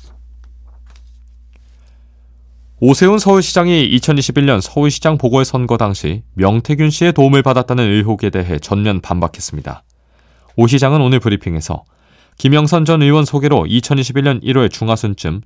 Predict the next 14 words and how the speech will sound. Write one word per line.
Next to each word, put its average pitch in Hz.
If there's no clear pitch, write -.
두 110
번 143
만난 120
것이 127
기억난다며 98
당시 123
선거 175
캠프를 165
지휘하던 131
강철원 123
전 104
서울시 131
정무부 113
시장에게 98